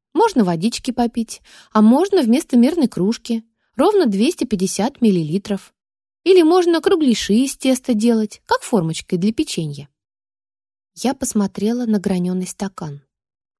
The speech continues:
Правда, похоже было, что он всё-таки относительно новый, а не сохранившийся с советских времён. «А комбайн почему хлам?» «Да стоял у нас. Его потом разбирать, мыть дольше»,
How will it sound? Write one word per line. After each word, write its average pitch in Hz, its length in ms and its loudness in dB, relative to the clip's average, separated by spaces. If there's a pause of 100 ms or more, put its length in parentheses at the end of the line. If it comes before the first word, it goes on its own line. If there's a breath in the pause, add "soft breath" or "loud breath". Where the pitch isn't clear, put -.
(120)
Правда, 269 640 -2
похоже 311 400 -4
было, 294 240 -6
что 277 220 -8
он 269 140 -2
всё-таки 262 500 -8
относительно 277 800 -4
новый, 170 540 -4 (440 soft breath)
а 214 100 2
не 254 140 4
сохранившийся 233 880 -4
с - 60 -12
советских 180 640 -6
времён. 160 440 -4 (560)
«А 247 80 2
комбайн 190 600 0
почему 247 460 -2
хлам?» 226 500 0 (840)
«Да 226 140 0
стоял 370 500 0
у 202 60 2
нас. 156 440 -6 (440)
Его 302 220 0
потом 269 340 0
разбирать, 247 640 0
мыть 294 380 0
дольше», 170 520 -2